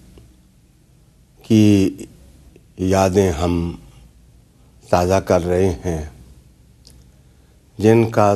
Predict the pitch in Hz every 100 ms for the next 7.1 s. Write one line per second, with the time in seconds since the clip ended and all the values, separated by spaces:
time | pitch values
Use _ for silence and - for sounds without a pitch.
0 | 98 90 92 98 104 - 92 90 - 95
1 | 92 101 92 - 85 82 80 71 - -
2 | - - _ 95 92 92 101 104 110 107
3 | - 87 82 82 78 85 98 95 82 -
4 | - - - _ _ _ _ _ _ _
5 | 110 - 90 78 - - 64 - - -
6 | - _ _ - _ _ - 95 98 101